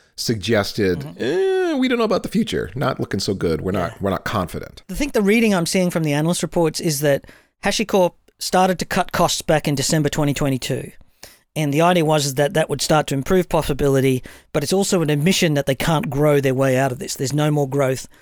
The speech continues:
Speaker 2: You're not suddenly gonna go from, you know, a hundred and forty million a quarter to two hundred million a quarter by the year end or something like that. It's going to be this progressive slow. And so that changes the valuation of the company. And the other side of this too is that,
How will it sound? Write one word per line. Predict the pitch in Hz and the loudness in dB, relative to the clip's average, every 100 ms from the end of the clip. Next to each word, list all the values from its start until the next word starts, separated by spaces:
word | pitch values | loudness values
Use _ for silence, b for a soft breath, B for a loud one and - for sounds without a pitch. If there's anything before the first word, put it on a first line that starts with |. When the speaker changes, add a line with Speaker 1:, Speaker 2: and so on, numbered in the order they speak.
| b b b - | b b b -8
Speaker 2:
You're | 156 | -2
not | 160 147 | -2 -2
suddenly | - 175 165 156 | 0 2 4 2
gonna | 147 143 | 2 2
go | 139 143 | 2 2
from, | 139 143 127 131 | 2 0 -2 -2
you | 156 | -4
know, | 123 127 | -4 -6
a | |
hundred | - 160 147 | -4 -2 -2
and | 143 | -4
forty | 131 151 139 | -2 0 0
million | 139 139 135 | 2 2 0
a | 127 | 0
quarter | - 143 131 | -2 0 0
to | 127 131 | -2 -4
two | - 175 | -4 -2
hundred | 190 202 | 0 0
million | 139 131 | -2 -4
a | 127 | -4
quarter | - 139 135 120 b b b b _ | -2 -2 -2 -6 b b b b _
by | 143 131 | -2 -2
the | 131 | 0
year | 143 143 | 2 4
end | 165 160 | 4 2
or | 131 | 0
something | 156 135 | -2 -2
like | 135 135 | 0 0
that. | 143 | 0
It's | - | 2
going | 165 160 | 2 2
to | 147 | 2
be | 143 | 2
this | 135 | 0
progressive | - - 135 151 143 - 131 | -2 -8 -2 0 0 0 -4
slow. | - 156 143 131 - B B B _ | -2 0 0 0 -4 B B B _
And | 147 | -2
so | 170 | 2
that | 175 180 | 2 2
changes | - 202 214 180 | 0 2 4 2
the | 156 | 2
valuation | 151 147 135 139 139 | 4 4 4 2 0
of | 139 | -6
the | - | -6
company. | 139 - - b b b b | -8 -8 -14 b b b b
And | 135 139 135 | -6 -4 -2
the | 135 | 0
other | 156 202 | 2 2
side | - 147 | 2 2
of | 131 | 2
this | 143 - | -2 -2
too | 254 208 | 0 2
is | 156 | 2
that, | 147 113 | 0 -2